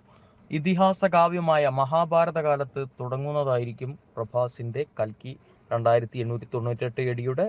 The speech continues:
പ്രമേയം. അവസാനിക്കുന്നത് രണ്ടായിരത്തി എണ്ണൂറ്റി തൊണ്ണൂറ്റെട്ട് എ ഡിയിലുമായിരിക്കുമെന്ന് വ്യക്തമാക്കിയ സംവിധായകൻ നാഗ് അശ്വിൻ പ്രഭാസ് നായകനാകുന്ന ചിത്രത്തിന്റെ കഥ ആറായിരം വർഷങ്ങളിലായി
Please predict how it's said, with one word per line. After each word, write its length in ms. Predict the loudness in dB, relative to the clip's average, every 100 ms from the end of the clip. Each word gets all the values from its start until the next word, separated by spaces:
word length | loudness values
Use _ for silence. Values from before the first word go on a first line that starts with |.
| -4
പ്രമേയം. 500 | -4 -2 0 0 -2 _ _ _ _ _ -20 _ _ _ -2
അവസാനിക്കുന്നത് 800 | 2 4 4 2 2 0 0 2
രണ്ടായിരത്തി 640 | 2 4 4 4 0 -4
എണ്ണൂറ്റി 360 | -4 -2 -4 -4
തൊണ്ണൂറ്റെട്ട് 580 | -6 -4 -2 -4 -6 -4 2
എ 120 | 2
ഡിയിലുമായിരിക്കുമെന്ന് 960 | 2 -4 -2 2 2 0 -6 -6 -4 -2
വ്യക്തമാക്കിയ 640 | -2 -2 0 0 -2 -6
സംവിധായകൻ 640 | -2 -2 0 2 2 0 -6 0
നാഗ് 320 | 0 2 0
അശ്വിൻ 320 | -2 -8 -8
പ്രഭാസ് 520 | -6 -6 2 2 2 0
നായകനാകുന്ന 600 | 0 0 2 0 0 -8
ചിത്രത്തിന്റെ 540 | -8 -8 -4 -2 -4
കഥ 180 | -4 -6 -8 -14 -20 _ _ 0
ആറായിരം 540 | 2 4 4 2 2 4
വർഷങ്ങളിലായി 760 | 2 2 -2 2 4 2 0